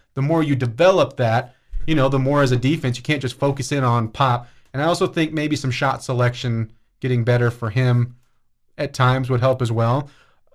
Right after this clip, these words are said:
I just would like to see him have a couple of nights where, and he doesn't even have to have a McMillan night where he's eight for ten, but just where a couple of nights where it seems like he's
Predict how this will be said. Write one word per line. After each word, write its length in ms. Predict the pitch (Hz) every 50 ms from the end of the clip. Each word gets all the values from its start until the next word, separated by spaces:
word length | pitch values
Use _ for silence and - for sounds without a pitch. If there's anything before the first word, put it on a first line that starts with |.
| _
I 140 | - 143 -
just 180 | - 330 - -
would 160 | 135 135 127
like 280 | 123 131 131 135 131 -
to 80 | -
see 300 | 123 - - - 135 131
him 260 | 113 123 127 123 120 117
have 380 | 110 123 120 120 117 113 120 -
a 80 | - 117
couple 340 | - - 135 127 - 117
of 80 | 117 113
nights 420 | 113 113 117 117 120 123 - - - _ _ _ _ _ _ _ _ -
where, 240 | 127 123 120 120
and 100 | 127 135
he 80 | 151 208
doesn't 240 | - 254 233 165 175
even 180 | 180 175 156
have 220 | 120 135 139 151 139
to 80 | - 123
have 140 | 123 135 123
a 40 |
McMillan 520 | 113 113 110 107 113 113 120 123 117 107 101
night 220 | 101 101 107 117
where 100 | 120 107
he's 180 | 104 113 107 - - -
eight 200 | 120 127 123 -
for 80 | - 107
ten, 600 | - - - 135 131 123 110 107 110 120 123 123 - _ _ _ _ _ _ _ _ _ _
but 180 | - 131 143 139
just 320 | 123 135 147 143 139 -
where 260 | 151 147 147 139 135 139
a 100 | 139 -
couple 360 | - - 170 165 190 190 170
of 80 | 160
nights 380 | 147 139 135 139 143 143 143 -
where 120 | 139 135
it 80 | 123 -
seems 320 | - - 156 151 151 143
like 140 | 127 127 123
he's 260 | - 135 131 127 120